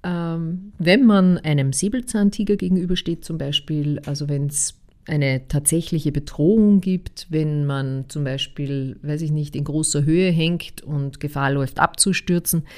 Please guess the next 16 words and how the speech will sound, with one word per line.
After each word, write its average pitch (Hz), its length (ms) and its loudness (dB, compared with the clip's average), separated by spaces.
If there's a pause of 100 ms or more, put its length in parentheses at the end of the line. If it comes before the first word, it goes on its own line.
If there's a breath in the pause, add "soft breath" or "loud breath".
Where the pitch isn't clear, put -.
(180 loud breath)
dann 170 180 2
ist 180 280 -2
es 160 160 -2
völlig 196 480 2 (240 soft breath)
normal, 151 560 6 (460 soft breath)
Angst 160 520 0
zu 156 140 0
haben. 147 240 0
Es 147 160 -4
wäre 180 320 0
problematisch, 151 1080 -4 (380 soft breath)
wenn 175 160 6
das 175 160 4
nicht 208 440 6
so 139 200 -2
wäre. 131 440 0